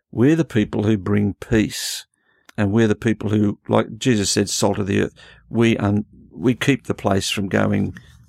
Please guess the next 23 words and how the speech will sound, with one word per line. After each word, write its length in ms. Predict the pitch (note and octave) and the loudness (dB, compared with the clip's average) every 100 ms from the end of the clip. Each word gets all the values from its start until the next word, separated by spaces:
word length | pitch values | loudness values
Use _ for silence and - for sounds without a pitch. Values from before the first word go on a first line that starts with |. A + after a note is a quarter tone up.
| - | -10
rotten 600 | G#2 A2+ - - D#2+ C3 - - - | 0 2 2 -2 -4 -4 -8 -20 -20
faster. 720 | - - G#2+ G2+ - - - - - - - - - | -12 -2 -2 0 -4 -6 -12 -14 -20 -20 -20 -18 -4
And 140 | A#2 | 2
that's 160 | B2+ C3 | 2 2
what 120 | B2+ | 0
Joseph's 460 | B2+ A2+ G#2 - - | 2 2 0 -6 -6
doing. 360 | - - - - - - - - | -6 -6 -10 -14 -18 -18 -12 0
God's 300 | B2+ C3 - | 2 2 -2
put 220 | - G#2+ | -4 -2
in 180 | G#2 F#2 | -2 0
Joseph, 800 | A#2+ B2 C3+ A2+ - - - - - - - - - - | 2 4 2 0 -4 -6 -12 -16 -20 -20 -20 -20 -20 -10
his 580 | - C3+ C3 A#2 - - - - - - - - | 0 2 2 2 -2 -6 -14 -18 -20 -20 -12 0
agent, 540 | A#2 C3 A2 F#2 - - | 2 2 2 -4 -4 -10
if 200 | G#2 - | -8 -4
you 60 | |
like. 400 | G2+ G2+ B2+ - - | -2 0 0 -4 -10
If 100 | - | -8
you 80 | |
think 200 | - B2 | -4 -2
of 100 | G#2 | -2
spies 580 | - - A2 G#2+ A2 G#2 | -4 -2 0 2 0 0
and 120 | G#2 | 0
agents, 580 | G#2+ A2 G#2 E2+ E2 - | 0 0 -2 -6 -6 -10